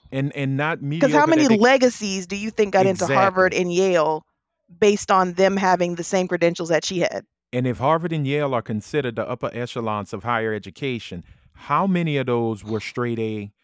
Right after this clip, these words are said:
Speaker 1: four point oh, five point oh students out, out of that mediocre legacy?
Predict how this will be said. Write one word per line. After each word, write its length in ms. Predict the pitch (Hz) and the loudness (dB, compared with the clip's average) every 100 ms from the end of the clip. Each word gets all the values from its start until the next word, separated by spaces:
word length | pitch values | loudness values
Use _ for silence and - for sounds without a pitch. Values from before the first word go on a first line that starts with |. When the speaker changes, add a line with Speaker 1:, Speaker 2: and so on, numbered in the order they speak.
| _ | _
Speaker 1:
four 280 | _ - 151 | _ 0 2
point 340 | - 143 135 | 0 -2 -2
oh, 140 | 127 113 | -2 -4
five 320 | - 151 156 | -2 -2 0
point 260 | - 120 110 | -2 -4 -6
oh 120 | 101 | -8
students 600 | - - 92 82 85 - _ _ _ _ _ _ _ _ _ - | -12 -14 -12 -14 -16 -18 _ _ _ _ _ _ _ _ _ -4
out, 180 | 127 131 | -2 0
out 160 | 127 | -2
of 100 | 127 | -2
that 180 | 113 117 | -2 -2
mediocre 500 | 120 131 120 120 120 | 0 -2 0 -2 -2
legacy? 580 | 110 120 107 92 - - | -4 -4 -4 -10 -18 -20